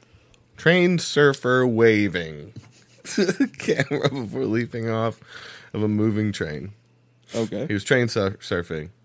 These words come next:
Speaker 1: waving to the camera, and he jumped off and fell into high voltage wires, with, and he died of a twenty-five thousand volt electric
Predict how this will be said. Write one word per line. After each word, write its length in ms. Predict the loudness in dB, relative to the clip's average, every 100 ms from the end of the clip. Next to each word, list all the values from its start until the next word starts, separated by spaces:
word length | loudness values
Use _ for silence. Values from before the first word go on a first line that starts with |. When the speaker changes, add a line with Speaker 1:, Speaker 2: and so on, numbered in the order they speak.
| _
Speaker 1:
waving 260 | -2 0 0
to 100 | -4
the 60 | -8
camera, 500 | -6 -6 -6 -8 -12 -16 _ _ _ _ _ _ -20 _ _ _ -20 -20 _ _ _ _ _ _ -10
and 520 | -8 -6 -8 -10 -12 -12
he 180 | -10 -10
jumped 440 | -6 -4 -4 -2
off 540 | 0 2 0 -4 -16 -20 -20 _ _ _ -8
and 480 | -4 -2 -2 -2 -4
fell 420 | -6 -4 0 0 0
into 720 | -4 -6 -6 -4 -4 -4 -6
high 300 | -8 -10 -8
voltage 520 | -2 -2 -2 -4 -6
wires, 880 | -4 -4 -4 -6 -8 -8 -12 -14 -18 _ _ _ _ _ _ _ _ -10
with, 180 | -8 -8 -10
and 160 | -8
he 120 | -6
died 400 | -4 -2 0 0
of 240 | 0 -4 -6 -10
a 120 | -12
twenty-five 1000 | -12 -14 -8 -4 -6 -6 -6 -2 -4 -6
thousand 920 | -8 -6 -4 -6 -8 -10 -10 -12 -14 -20 _
volt 440 | -12 -10 -10 -12 _ -16
electric 580 | -12 -12 -14 -16 -18